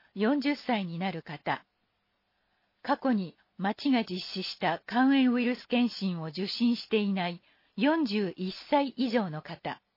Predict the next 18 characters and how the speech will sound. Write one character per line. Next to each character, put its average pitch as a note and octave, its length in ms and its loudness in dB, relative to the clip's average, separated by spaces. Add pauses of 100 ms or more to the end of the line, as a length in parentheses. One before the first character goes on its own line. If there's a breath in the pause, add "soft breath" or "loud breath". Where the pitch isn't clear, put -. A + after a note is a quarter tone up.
(1120)
血 A#3 320 -2
液 C#4 260 -2
検 G#3+ 320 -2
査、 C#3+ 220 -6 (680)
B B3 260 4
型、 A3 460 2 (200)
C B3+ 300 2
型 C4 300 4
肝 A3+ 320 0
炎。 C#3 260 -10 (1300)
千 C#4+ 360 4
円。 D3+ 300 -4 (1080)
昭 D4+ 260 2
和 D#4 140 2
二 D4+ 140 0
十 A3 200 -2
八 G#3+ 300 -4
年 E3+ 260 -2